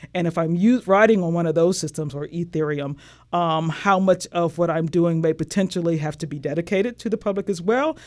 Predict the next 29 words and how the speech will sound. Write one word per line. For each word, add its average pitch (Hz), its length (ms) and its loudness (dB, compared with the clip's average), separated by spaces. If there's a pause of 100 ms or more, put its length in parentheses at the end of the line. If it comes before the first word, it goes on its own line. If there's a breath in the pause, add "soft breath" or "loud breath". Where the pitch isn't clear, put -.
(140)
How 170 160 -2
much 165 340 -2
will 165 240 2
it - 180 0
put - 180 -6
cer-, - 340 -6 (140)
restrictions 170 640 -4
on 156 200 -4
what 160 140 -2
I'm 170 140 0
able 190 160 2
to 226 60 4
patent, 226 380 -2
depending 165 340 -2
on 160 100 -2
which 156 220 -6
license 160 400 -2
it 196 160 -6
runs 202 300 4
under? 240 320 4 (440 loud breath)
Um, 180 380 2
and 196 160 2
then 262 180 4
the 214 80 8
is-, 190 280 0
issue 190 340 2
of 180 300 2
if 185 140 -2
I'm 175 280 2